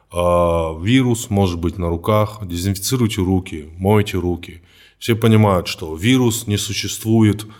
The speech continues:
вне общества, то есть он передаёт, ну, понимаешь, да, о чём я говорю? Он передаётся от человека к человеку. Об этом говорят постоянно.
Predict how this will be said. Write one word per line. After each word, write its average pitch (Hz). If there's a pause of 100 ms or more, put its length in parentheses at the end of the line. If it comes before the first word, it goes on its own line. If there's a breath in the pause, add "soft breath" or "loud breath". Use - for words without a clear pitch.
(300 loud breath)
вне 95 (140)
общества, 90
то 80
есть -
он 98
передаёт, 92
ну, 107
понимаешь, 90
да, 107
о 113
чём 82
я 78
говорю? 78
Он 110
передаётся 113
от 113
человека 92
к -
человеку. 82
Об 98
этом 127
говорят 101
постоянно. 92